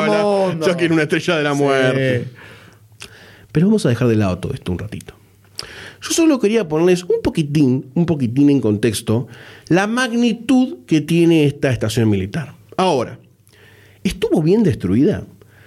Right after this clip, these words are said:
Speaker 1: ¿Luke actuó con un toque de imprudencia? ¿Fue el acto terrorista que sumiría a la galaxia en una depresión económica tremenda? ¿Fue esta la mejor forma de generar una revolución?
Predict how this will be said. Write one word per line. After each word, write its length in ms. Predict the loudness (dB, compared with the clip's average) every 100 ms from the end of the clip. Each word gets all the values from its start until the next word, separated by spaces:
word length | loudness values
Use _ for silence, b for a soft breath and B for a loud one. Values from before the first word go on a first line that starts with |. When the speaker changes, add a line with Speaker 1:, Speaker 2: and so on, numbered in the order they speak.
| b b
Speaker 1:
¿Luke 360 | 0 0 0 -6
actuó 340 | -6 -4 -2 0
con 120 | 2
un 140 | 2
toque 220 | 0 2
de 40 | 2
imprudencia? 920 | 2 0 2 2 2 0 -2 -6 -8 -16 B B B
¿Fue 260 | -6 0 2
el 80 |
acto 340 | 2 -2 -4 -2
terrorista 800 | -2 -2 0 0 0 -2 -4 -2
que 80 |
sumiría 520 | -2 0 0 2 0 0
a 20 |
la 120 | 0
galaxia 540 | 0 -2 -2 -2 -2 0
en 120 | 2
una 120 | 4 2
depresión 540 | 0 0 -2 0 2
económica 480 | 2 2 2 2 0
tremenda? 720 | 0 2 4 4 4 2 -6 -18 _ _ _ -20 B B B B B B
¿Fue 320 | -20 -6 0 0
esta 240 | 0 0
la 100 | 0
mejor 300 | 0 0 0
forma 300 | 0 0 0
de 40 |
generar 200 | 0 2 2
una 120 | 2
revolución? 800 | 2 0 0 0 2 2 -2 -8